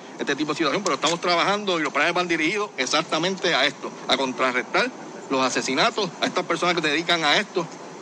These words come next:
poder dar con ellos. Y lo que le pedimos también a la ciudadanía es cooperación. Tres cuarenta y tres, veinte veinte. Ese es el teléfono clave para darnos la información, que por mínima que sea, podemos, nos puede ayudar a nosotros, no solamente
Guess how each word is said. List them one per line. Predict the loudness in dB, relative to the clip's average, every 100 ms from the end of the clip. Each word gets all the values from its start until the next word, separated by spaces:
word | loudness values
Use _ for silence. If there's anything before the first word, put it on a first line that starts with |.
| -6
poder | 2 4
dar | 4 2
con | 2 0
ellos. | 2 0 -4 -12 -2
Y | 0
lo | 2
que |
le | 2
pedimos | 4 2 2 2
también | 0 2
a | 2
la |
ciudadanía | 2 2 2
es | 2
cooperación. | 0 -2 0 0 0 0 2 0 -4 -12 -14 -14 -2
Tres | 0 2
cuarenta | 2 2 0
y |
tres, | 0 0
veinte | 2 0 0 2
veinte. | 2 0 -4 -8 -8
Ese | -2 0
es |
el | 0
teléfono | 0 -2 0 -2
clave | 2 4 4
para | 2
darnos | 2 2
la | 2
información, | 2 2 2 0 -2 -6 -10 -2
que |
por | 0
mínima | 2 4 4 4
que |
sea, | 2 2 2
podemos, | 0 -2 -2
nos | -2
puede | 2 2
ayudar | 4 2
a |
nosotros, | 2 2 0 -2 -6 -14 -14 -8 0
no | 2
solamente | 4 4 2